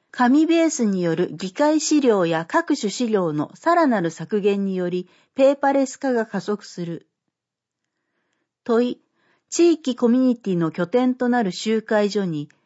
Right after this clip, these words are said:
Wi-Fiアクセスポイントの設置を。答え、現状では要望はないが、総合的に判断して検討する。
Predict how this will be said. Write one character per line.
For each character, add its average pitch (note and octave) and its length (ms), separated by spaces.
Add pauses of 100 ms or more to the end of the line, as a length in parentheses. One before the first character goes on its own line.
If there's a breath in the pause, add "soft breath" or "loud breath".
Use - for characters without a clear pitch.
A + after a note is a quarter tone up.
(220)
Wi-Fi D4+ 560
ア F#3+ 100
ク - 100
セ C#4 160
ス - 120
ポ D4 180
イ C#4 100
ン A3 100
ト E3 160
の D3+ 100
設 C#3+ 320
置 F3+ 200
を。 E3+ 200 (1200)
答 A#3+ 380
え、 - 180 (440)
現 D4+ 300
状 D#4 200
で D4 100
は G3+ 140
要 B3 240
望 C4 240
は B3+ 140
な B3 160
い G3 100
が、 C#3+ 220 (160)
総 D4+ 320
合 D4+ 180
的 D4 280
に C4+ 120
判 C4 280
断 E3 220
し - 100
て C3+ 160
検 G3 300
討 F3+ 240
す E3+ 160
る。 E3 200